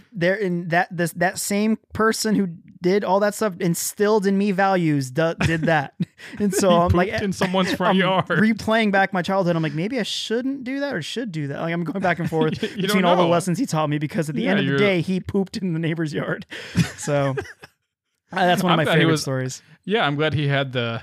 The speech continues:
Speaker 2: you know, courage to tell that story. Like, I
Speaker 1: Oh,
Speaker 2: mean,
Speaker 1: yeah.
Speaker 2: it's a pretty
Speaker 1: Oh, dude,
Speaker 2: great
Speaker 1: my dad
Speaker 2: story.
Speaker 1: loves that. He lives for that kind of stuff, and he
Speaker 2: Yeah.
Speaker 1: yeah. Uh, so that
Speaker 2: Wow.
Speaker 1: <laughs> that'll lead us into,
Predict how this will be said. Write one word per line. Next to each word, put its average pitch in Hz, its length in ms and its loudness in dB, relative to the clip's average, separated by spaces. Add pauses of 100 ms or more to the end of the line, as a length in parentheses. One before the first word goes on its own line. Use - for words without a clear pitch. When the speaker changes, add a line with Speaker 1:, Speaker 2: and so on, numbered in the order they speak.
Speaker 2:
you 147 100 -6
know, 117 160 -4
courage 139 540 -4
to - 120 -10
tell 123 300 -8
that 165 160 -8
story. 110 420 -8
Like, 113 180 -10
I - 40 -2
Speaker 1:
Oh, 139 40 2
Speaker 2:
mean, 139 100 2
Speaker 1:
yeah. 135 60 0
Speaker 2:
it's 127 100 0
a - 20 -4
pretty 214 200 -2
Speaker 1:
Oh, 202 40 4
dude, 247 160 4
Speaker 2:
great - 0 -
Speaker 1:
my 359 80 4
dad 247 240 4
Speaker 2:
story. 160 120 -2
Speaker 1:
loves 165 240 2
that. 160 120 2
He 185 80 2
lives 165 280 0
for 156 100 -6
that 139 140 -4
kind 139 140 -4
of 127 80 -6
stuff, 135 400 -6
and 143 80 -2
he 147 240 0
Speaker 2:
Yeah. 139 360 -2 (140)
Speaker 1:
yeah. 131 380 -4
Uh, 151 480 0 (160)
so - 140 -2
that 165 220 2
Speaker 2:
Wow. 113 280 -6 (160)
Speaker 1:
<laughs> - 140 -20
that'll 196 280 0
lead 196 140 4
us 185 120 2
into, 170 580 0